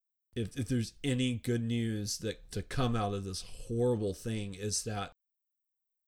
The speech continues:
the idol community is a real community, and these girls support each other and, um, stand up for each other, minus the rumor, which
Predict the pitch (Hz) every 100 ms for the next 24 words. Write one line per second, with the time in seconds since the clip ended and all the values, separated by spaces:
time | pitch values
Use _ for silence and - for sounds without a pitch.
0 | - 123 117 117 120 123 135 123 110 113
1 | 117 117 113 101 107 104 104 107 101 95
2 | 95 98 92 92 95 98 104 104 104 101
3 | 98 - - 87 - 104 98 - - 113
4 | 107 110 101 95 92 87 - _ _ _
5 | _ _ _ 113 107 104 98 92 90 87
6 | 87 - - - - - 95 95 85 80
7 | - _ _ _ - - 123 104 - -
8 | 82 - 80 82 - _ _ _ - 127
9 | 143 151 143 - 120 107 107 107 90 85
10 | 87 104 _ _ _ _ _ _ _ _
11 | _ - 117 113 -